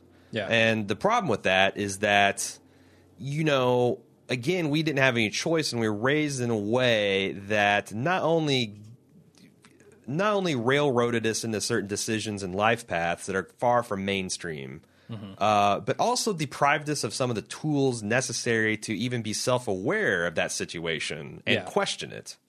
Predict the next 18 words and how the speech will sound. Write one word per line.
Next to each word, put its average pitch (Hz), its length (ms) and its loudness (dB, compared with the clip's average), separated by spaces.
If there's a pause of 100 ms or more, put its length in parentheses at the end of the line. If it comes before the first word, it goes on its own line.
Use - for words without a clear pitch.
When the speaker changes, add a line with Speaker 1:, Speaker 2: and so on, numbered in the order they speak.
(260)
Speaker 1:
And 160 180 -4
then 175 120 -4
once 170 200 -4
you 151 60 -6
become 156 280 -6
self-aware, 117 480 -2
you 113 160 -2
also 131 180 -6
become 113 300 -4
self-aware 110 640 -2
of 104 200 -8
the 101 60 -12
fact 107 400 -4
that 101 220 -6 (920)
it 139 180 -4
has 120 300 -2
inhibited 113 880 -4
your, 110 720 -4